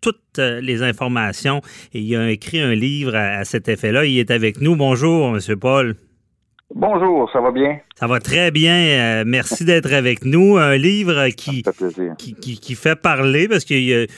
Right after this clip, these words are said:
Speaker 1: vous avez été en charge de ces informateurs-là et, euh, il y a, il y a toutes sortes d'anecdotes, toutes sortes de monde.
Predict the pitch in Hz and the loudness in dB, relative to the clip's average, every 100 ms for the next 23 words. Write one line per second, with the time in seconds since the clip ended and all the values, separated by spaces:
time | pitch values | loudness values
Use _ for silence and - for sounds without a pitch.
0 | - - 123 190 190 147 143 147 139 - | -20 -12 -2 2 2 2 2 2 0 0
1 | 175 156 123 - 160 143 123 - 123 139 | 0 0 -2 0 -2 0 -4 -2 -2 0
2 | 135 147 135 123 113 120 110 107 131 143 | 0 -2 0 -2 0 0 0 0 2 2
3 | 143 151 139 143 151 131 117 110 110 123 | 0 -2 -4 -4 -4 -6 -4 -4 -6 -6
4 | 113 107 104 95 - - 170 143 135 123 | -4 -4 -4 -8 -8 -4 -2 0 0 2
5 | 117 113 117 135 - - - 185 151 135 | 0 -2 0 0 -2 -8 -4 -4 -2 -2
6 | 113 110 113 135 | -2 0 0 -2